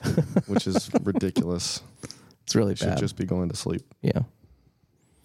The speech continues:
Speaker 1: That's my Instagram kinda.
Speaker 2: Yeah. It's TikTok now for me.
Speaker 1: I'm gonna do TikTok. So I, um, I talked to my family about, um,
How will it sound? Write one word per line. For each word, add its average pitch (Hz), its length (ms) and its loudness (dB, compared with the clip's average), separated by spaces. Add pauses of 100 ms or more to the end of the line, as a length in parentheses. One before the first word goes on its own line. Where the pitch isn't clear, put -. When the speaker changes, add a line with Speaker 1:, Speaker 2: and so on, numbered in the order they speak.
(260)
Speaker 1:
That's - 220 2
my 107 80 6
Instagram 104 720 0
kinda. 107 300 0 (400)
Speaker 2:
Yeah. 90 180 -4 (320)
It's - 140 -20
TikTok - 440 -6
now 87 240 4
for 87 160 -2
me. 90 140 0
Speaker 1:
I'm - 580 -12
gonna 104 120 4
do 104 100 0
TikTok. 104 560 -2 (2250)
So 120 220 4
I, 117 200 2
um, 110 360 2
I 117 80 2
talked 120 260 0
to 117 80 0
my 110 160 2
family 117 380 0
about, 113 260 0
um, 104 400 0